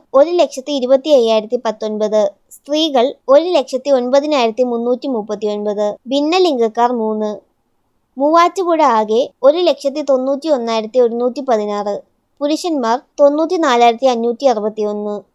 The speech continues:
സ്ത്രീകൾ തൊണ്ണൂറ്റിയാറായിരത്തി അഞ്ഞൂറ്റി എൺപത്തിമൂന്ന്.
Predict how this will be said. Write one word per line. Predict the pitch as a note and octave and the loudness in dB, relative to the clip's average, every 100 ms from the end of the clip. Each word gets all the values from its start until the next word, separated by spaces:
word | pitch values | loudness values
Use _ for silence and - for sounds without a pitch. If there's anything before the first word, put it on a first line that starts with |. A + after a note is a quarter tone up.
| _ _ - | _ _ -20
സ്ത്രീകൾ | - C#4 D#4 D4+ C4+ C4 - | -6 0 0 2 2 0 0
തൊണ്ണൂറ്റിയാറായിരത്തി | C#4 C#4+ D#4 E4 C4+ A#3 A3 B3 | 0 0 -2 2 2 2 -2 -2
അഞ്ഞൂറ്റി | A#3 A3+ A3+ B3+ | -4 -4 -4 -4
എൺപത്തിമൂന്ന്. | G#3+ G#3+ G#3+ G#3 G#3 G#3 | -4 -6 -6 -6 -6 -8